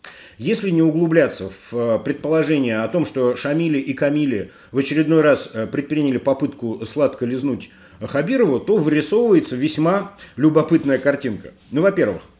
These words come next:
вот кому даёт поручение Хабиров? Ну, конечно же, своей братве, своим подчинённым. И кто их не исполняет?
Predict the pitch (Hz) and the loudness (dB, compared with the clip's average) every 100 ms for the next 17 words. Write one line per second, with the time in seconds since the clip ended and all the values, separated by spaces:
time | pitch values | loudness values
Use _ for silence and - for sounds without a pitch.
0 | _ _ _ 123 139 - 151 208 160 135 | _ _ _ -6 -6 -2 0 0 2 2
1 | 160 - 135 123 139 131 117 120 110 85 | 0 -2 -4 -2 -4 -4 -2 -4 -4 -8
2 | - _ _ _ - 107 104 135 160 175 | -12 _ _ _ -16 -14 -8 -8 -6 -4
3 | 156 117 135 123 127 127 90 - 113 120 | -2 0 0 2 -2 -4 -8 -6 -8 -6
4 | 120 - 123 85 80 - _ _ _ _ | -8 -6 -6 -6 -12 -20 _ _ _ _
5 | _ _ _ - 143 - 196 170 139 139 | _ _ _ -12 -10 4 4 4 0 -4
6 | - 127 123 98 73 | -4 -4 -4 -6 -10